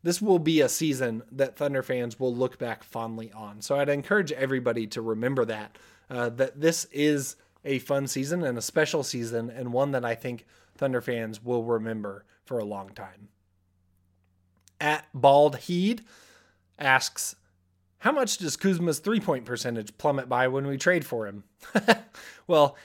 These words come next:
he was four of six tonight, so I don't think he's gonna be shooting eighty percent, uh, no matter what team he's playing for. But I, I did make the joke as well on Twitter about Kuzma putting on a tryout for Presti tonight. Uh, he certainly had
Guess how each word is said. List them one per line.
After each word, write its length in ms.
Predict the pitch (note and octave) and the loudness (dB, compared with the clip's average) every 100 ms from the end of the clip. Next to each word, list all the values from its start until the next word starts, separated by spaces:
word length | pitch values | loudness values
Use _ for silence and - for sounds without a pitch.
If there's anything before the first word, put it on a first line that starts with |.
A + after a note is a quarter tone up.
| _ | _
he 60 | E3 | 0
was 120 | D3 | 2
four 180 | G3 G3+ | 6 6
of 60 | |
six 240 | - F3+ E3+ | 6 2 2
tonight, 400 | E3+ C3 B2 - | 0 0 0 2
so 100 | C#3 | 4
I 60 | |
don't 180 | C#3 F3+ | 6 4
think 140 | F#3 F3 | 2 0
he's 160 | D3+ | 0
gonna 220 | C#3 D3 | 0 -2
be 100 | C#3+ | -2
shooting 360 | C#3 D3+ C#3+ D3 | -2 0 0 -2
eighty 220 | C#3 C3+ | -4 -4
percent, 460 | C3+ C#3 C3 A#2+ - - _ _ - | -4 -6 -6 -8 -10 -20 _ _ -6
uh, 240 | A#2+ B2 | -4 -2
no 100 | C3 | -2
matter 240 | C#3 C#3 A2+ | 2 2 4
what 280 | C3+ F3+ | 4 2
team 220 | - C#3 G#2+ | 0 -8 -8
he's 180 | A2 | -10
playing 340 | - G#2+ G2 G2+ | -12 -12 -12 -16
for. 300 | G#2 G#2 C3 _ _ _ _ - | -16 -16 -16 _ _ _ _ 4
But 280 | C3+ C3 - | 4 4 2
I, 180 | C#3+ D#3+ - | 4 4 0
I 260 | D#3 D#3 | 0 0
did 440 | D3 C#3 F3 F#3+ E3+ | 0 0 4 4 4
make 240 | D#3+ D#3 | 2 2
the 80 | D#3+ | -2
joke 400 | C3 C#3 C#3 F3+ - | 4 4 4 -2 -4
as 200 | C#3+ B2+ | -2 2
well 280 | C3 C#3 C3+ | 4 6 4
on 200 | B2+ B2 | -2 -6
Twitter 380 | - C3 B2+ B2+ | -4 0 0 -2
about 440 | B2 A#2 A#2 B2 _ _ _ | -4 -2 -2 -4 _ _ _
Kuzma 540 | - C#3+ C3 C3 B2 | 0 0 2 0 0
putting 320 | A#2+ D3 C#3+ C3 | 0 0 0 0
on 100 | A#2+ | -4
a 80 | |
tryout 540 | A2+ C3+ B2+ B2+ C3+ - | -2 0 2 2 0 -4
for 120 | C3 | -4
Presti 400 | - C#3 - C#3+ | 0 0 -2 -8
tonight. 360 | D3 D3+ D#3 E3 - - _ B2+ | -8 -8 -8 -10 -20 -20 _ -6
Uh, 200 | A2+ A2 | -4 -4
he 220 | - D#3+ | -6 -4
certainly 600 | - F3 F#3+ C#3 B2 A#2 | 2 2 2 0 -4 -4
had 440 | - C3 B2 A#2 | -4 -2 0 -4